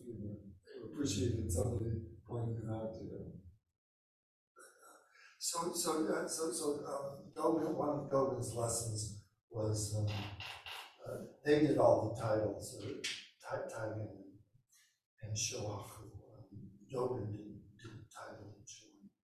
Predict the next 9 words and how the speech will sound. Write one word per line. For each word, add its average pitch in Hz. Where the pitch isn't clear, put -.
but -
they 135
titled 120
them 107
this, -
this 123
short -
little 117
one, 107